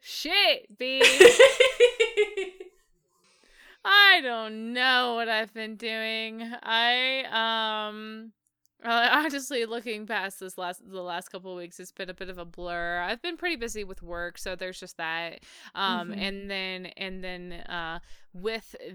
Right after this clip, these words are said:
Speaker 1: the, um, the U S election,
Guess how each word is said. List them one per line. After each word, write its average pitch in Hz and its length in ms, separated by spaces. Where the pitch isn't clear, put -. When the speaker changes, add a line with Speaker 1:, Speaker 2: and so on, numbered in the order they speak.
Speaker 1:
the, 208 720
um, 165 840
the 175 680
U 196 200
S 190 160
election, 180 1200